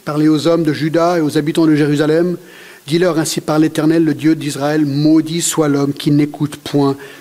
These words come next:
les paroles de cette alliance. »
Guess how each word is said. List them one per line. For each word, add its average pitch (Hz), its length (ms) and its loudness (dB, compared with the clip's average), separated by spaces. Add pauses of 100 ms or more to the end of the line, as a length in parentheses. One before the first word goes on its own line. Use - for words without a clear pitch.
les 139 120 0
paroles 123 600 -2 (400)
de 131 80 -6
cette 135 260 -4
alliance. » - 640 -14